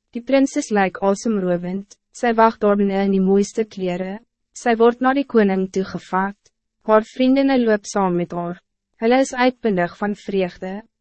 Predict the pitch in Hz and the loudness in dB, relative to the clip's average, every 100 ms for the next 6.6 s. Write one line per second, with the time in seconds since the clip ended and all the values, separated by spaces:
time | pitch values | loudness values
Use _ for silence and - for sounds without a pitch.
0 | _ - - 285 285 - 254 233 202 202 | _ -8 0 2 2 0 0 2 0 0
1 | 208 208 180 175 170 - 175 180 190 220 | -2 -2 0 -2 -4 -8 -8 -6 -8 -12
2 | - _ _ 226 240 254 277 - 233 190 | -16 _ _ 0 0 0 -4 -2 0 0
3 | 185 180 175 196 202 214 196 196 233 208 | -2 -2 -2 0 0 0 0 2 2 2
4 | 175 175 - 214 175 170 170 - 190 190 | 2 0 0 0 0 -2 -4 -8 -8 -4
5 | 185 190 226 220 202 - 185 180 185 - | -2 -2 0 0 0 -2 0 0 -2 -6
6 | 185 180 175 165 165 | -4 -2 0 -2 -8